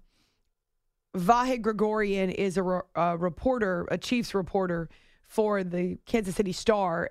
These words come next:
and I had invited him to be on the show. He's been on the show before, but he said he was still gonna be writing at the point at which, uh, we would like him to be on the show.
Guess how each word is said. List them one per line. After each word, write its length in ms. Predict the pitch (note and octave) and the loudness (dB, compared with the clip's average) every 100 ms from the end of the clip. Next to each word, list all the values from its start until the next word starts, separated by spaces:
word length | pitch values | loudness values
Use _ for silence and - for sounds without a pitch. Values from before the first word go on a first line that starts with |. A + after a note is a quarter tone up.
| - | -2
and 360 | F#3+ F#3 F3+ - - - | -2 -2 -4 -6 -12 2
I 140 | G#3+ | 4
had 120 | A3+ A3 | 4 2
invited 320 | A3 C#4 C#4 | 4 4 2
him 100 | A#3 | 2
to 60 | G3+ | 2
be 100 | G#3 | 0
on 120 | F#3+ | 0
the 80 | F#3 | 0
show. 280 | - F3+ F3 | 2 2 0
He's 160 | G3+ | -2
been 100 | F#3+ | -2
on 60 | A3 | 0
the 80 | G3+ | 0
show 220 | G#3+ F#3 | 0 0
before, 580 | F3 - F#3+ - C#3+ - - | -2 -2 -2 0 -2 -6 -2
but 100 | G3 | 0
he 140 | G3 | 0
said 120 | F#3+ G#3 | 0 0
he 60 | |
was 140 | F#3 E3+ | 0 0
still 180 | G#3+ | 0
gonna 160 | G3 F3+ | 2 0
be 120 | F3 | -2
writing 440 | E3 F#3+ F3+ F3 F3 | -2 -2 -2 -2 -4
at 80 | |
the 80 | - | -6
point 280 | D#3 G3+ F#3 | -4 -2 0
at 100 | - | -2
which, 240 | E3+ E3 - - - - | -2 -4 -8 -20 -18 -2
uh, 180 | F3+ E3 | 0 2
we 100 | F3 | 0
would 120 | F3+ | 0
like 220 | F3+ F3 | 0 0
him 120 | F#3+ F3+ | -2 -2
to 100 | D#3+ | -2
be 140 | F#3 | -2
on 120 | F3 | -2
the 80 | F3 | -4
show. 400 | - F3 D#3 D#3+ | -2 -2 -2 -4